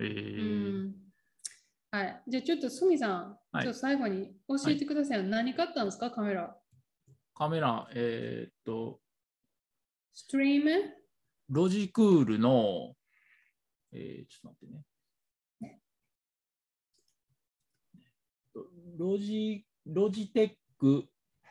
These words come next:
Speaker 1: ストリームカメラ。
Speaker 2: ストリームキャムでしょ？
Speaker 1: うん。ストリーム
Speaker 2: これでしょ？
Speaker 1: カメラ。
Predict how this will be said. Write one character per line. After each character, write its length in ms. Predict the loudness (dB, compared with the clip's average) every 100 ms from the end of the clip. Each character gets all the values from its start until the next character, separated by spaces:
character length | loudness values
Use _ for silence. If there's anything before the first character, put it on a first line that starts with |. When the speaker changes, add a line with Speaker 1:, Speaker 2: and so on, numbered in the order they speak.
| -20
Speaker 1:
ス 140 | -2
ト 140 | 2 4
リ 340 | 4 4 4
ー 40 | 2
ム 240 | 0 -2 -10 -4
カ 120 | 0 2
メ 100 | 2
ラ。 200 | -2 -8 _ _ _ _ _ _ _ _ _ _ _
Speaker 2:
ス 140 | -8
ト 80 | -4
リ 140 | -2
ー 40 | 0
ム 160 | -2
キ 100 | 0
ャ 60 | 0
ム 180 | 0 -4
で 40 |
し 100 | -8
ょ？ 220 | -14 -14 _ _ -4
Speaker 1:
う 60 |
ん。 260 | -2 -2 -8 _ _ _ _ _ _
ス 120 | _ -20
ト 120 | -14
リ 80 | -4
ー 20 |
ム 60 |
Speaker 2:
こ 60 | 0
れ 100 | 0
で 100 | -2
し 140 | -6 -10
ょ？ 220 | -12 -12
Speaker 1:
カ 80 | -14
メ 120 | -16
ラ。 140 | -20